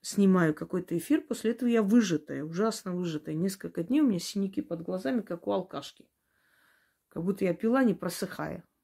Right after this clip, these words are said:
<laughs> А потом постепенно восстанавливаюсь. У меня головные боли начинаются, жуткое дело. Это большой риск. А здесь приходит каждый день, садится на, на ноги. Со временем у неё началась бы гангрена.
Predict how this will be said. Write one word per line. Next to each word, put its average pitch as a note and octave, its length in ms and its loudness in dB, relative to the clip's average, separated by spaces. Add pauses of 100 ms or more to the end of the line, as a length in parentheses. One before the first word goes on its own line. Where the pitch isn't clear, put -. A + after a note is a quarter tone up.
(160)
<laughs> G3 420 2 (640)
А F3 60 -10
потом E4 340 4
постепенно C4 440 2
восстанавливаюсь. D#3+ 800 0
У F#3 60 -4
меня F3+ 100 0
головные E3+ 400 2
боли A#3 440 6
начинаются, G3+ 680 0
жуткое F3 380 -2
дело. D#3 340 -2 (880)
Это G#3 300 0
большой A3+ 420 6
риск. - 420 2 (1160)
А F#3+ 180 4
здесь B3+ 640 6
приходит C4+ 540 4
каждый F#3 400 2
день, D#3+ 200 -2
садится A3 540 4
на, F#3+ 340 6
на F#3+ 300 6
ноги. E3+ 300 0
Со C4 200 4
временем E4 400 10
у B3 40 8
неё C4+ 180 8
началась C4 440 4
бы B3 120 2
гангрена. F#3+ 680 2